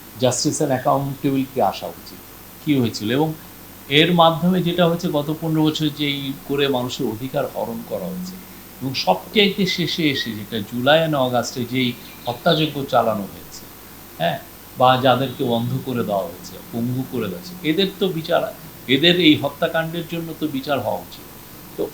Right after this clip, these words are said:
ওই কাজটাও কিন্তু আমরা ভালোভাবে করছি। চারটা ট্রায়াল শুরু হয়ে গেছে, সাতাইশটার মতো ইনভেস্টিগেশন হচ্ছে, বি-, ষোলোটার মনে হয় চার্জশিট হয়ে গেছে।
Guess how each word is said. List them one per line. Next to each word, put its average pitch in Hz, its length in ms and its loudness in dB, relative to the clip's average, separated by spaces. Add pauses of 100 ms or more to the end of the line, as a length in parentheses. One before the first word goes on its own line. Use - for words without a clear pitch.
ওই 185 200 10
কাজটাও 196 480 6
কিন্তু 185 240 2
আমরা 127 240 2
ভালোভাবে 107 560 -2
করছি। 101 360 -14
চারটা 147 340 4
ট্রায়াল 165 320 2
শুরু 165 280 -4
হয়ে 160 140 -4
গেছে, 165 380 -6 (580)
সাতাইশটার 143 640 2
মতো 151 360 -2
ইনভেস্টিগেশন 135 800 -2
হচ্ছে, 151 460 -4 (600)
বি-, 120 520 -4
ষোলোটার 160 560 2
মনে 135 200 0
হয় 127 220 -2 (100)
চার্জশিট 123 440 2 (100)
হয়ে 98 100 -8
গেছে। - 360 -14